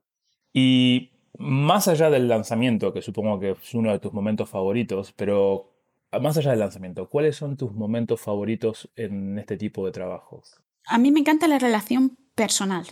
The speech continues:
Speaker 2: Entonces, mi, lo que yo siempre he adorado de este trabajo es el contacto con el cliente. Todas las reuniones con el cliente, que sean más difíciles o menos difíciles, es un momento de intercambio muy importante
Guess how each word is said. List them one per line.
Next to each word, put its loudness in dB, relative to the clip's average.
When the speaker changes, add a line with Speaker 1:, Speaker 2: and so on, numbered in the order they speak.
Speaker 2:
Entonces, -4
mi, -2
lo 0
que -2
yo 2
siempre 0
he -2
adorado 2
de 2
este -2
trabajo -2
es -4
el -2
contacto -4
con -2
el -2
cliente. -8
Todas 0
las -4
reuniones -6
con -10
el -10
cliente, -12
que -4
sean 0
más 2
difíciles -2
o -4
menos -2
difíciles, -6
es -2
un 0
momento 0
de 0
intercambio 0
muy 0
importante -4